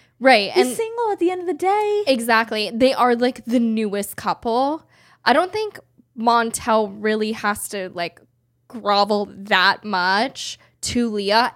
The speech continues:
Speaker 1: if he is genuinely upfront with her. 'Cause where you go wrong in these situations is the lying and the downplaying.
Speaker 2: Right.
Speaker 1: Especially to someone like Leah,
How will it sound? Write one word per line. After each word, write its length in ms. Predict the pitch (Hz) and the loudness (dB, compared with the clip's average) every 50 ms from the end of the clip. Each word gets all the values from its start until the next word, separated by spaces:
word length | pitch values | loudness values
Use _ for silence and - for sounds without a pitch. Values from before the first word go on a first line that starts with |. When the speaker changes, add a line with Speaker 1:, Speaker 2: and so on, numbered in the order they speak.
| _ _ | _ _
Speaker 1:
if 340 | - 262 269 277 269 - - - | 2 2 2 2 2 -2 -8 -18
he 340 | - - - 247 240 - - | -20 -8 -4 -4 -4 -2 -2
is 380 | 170 214 208 208 208 208 - - - | 0 0 0 0 -2 -6 -12 -14 -8
genuinely 520 | - 214 202 202 196 196 196 196 196 185 | -4 -4 -4 -4 -4 -6 -8 -8 -8 -6
upfront 460 | 101 196 196 - - - - 120 - | -6 -6 -6 -8 -10 -10 -10 -10 -10
with 140 | - 208 - | -12 -14 -12
her. 320 | - 76 58 50 - - _ _ _ _ _ _ _ | -10 -10 -10 -10 -12 -16 _ _ _ _ _ _ _
'Cause 200 | - 269 240 220 | -2 0 0 0
where 280 | 214 208 233 240 247 | 0 2 2 2 2
you 200 | 277 294 311 339 | 2 0 -2 -2
go 160 | 381 392 403 392 | 0 0 -2 0
wrong 260 | 359 320 277 269 262 | 2 2 2 2 2
in 80 | 247 247 | -2 -4
these 160 | 240 233 - | -4 -6 -4
situations 640 | - 226 214 - 220 202 196 196 202 202 196 202 - _ | -6 -6 -6 -4 -4 -4 -4 -4 -4 -6 -8 -8 -10 _
is 200 | - 226 220 196 | -4 -4 -2 -2
the 160 | 202 226 214 202 | -2 -2 -2 -2
lying 460 | 202 202 190 185 190 202 214 233 190 | 0 0 0 0 0 0 -2 -4 -4
and 160 | 180 214 214 | -4 -4 -4
the 60 | 208 | -4
downplaying. 680 | 196 - 175 123 127 180 - - 104 64 57 55 65 - | -2 -2 -4 -4 -4 -8 -10 -10 -10 -10 -10 -14 -12 -10
Speaker 2:
Right. 320 | - - 170 151 147 - - _ _ _ _ _ | -6 -6 -4 -6 -6 -8 -12 _ _ _ _ _
Speaker 1:
Especially 580 | 262 277 - - - - 247 220 - - 330 359 | 2 2 2 -2 0 2 2 0 2 0 -2 -2
to 80 | 359 370 | -2 -2
someone 280 | - 294 269 269 247 | -4 -2 -2 -2 0
like 200 | 233 214 214 214 | 0 -2 -2 -4
Leah, 540 | 233 202 190 190 175 139 104 - - 226 - | -6 -8 -6 -6 -6 -6 -8 -8 -10 -12 -16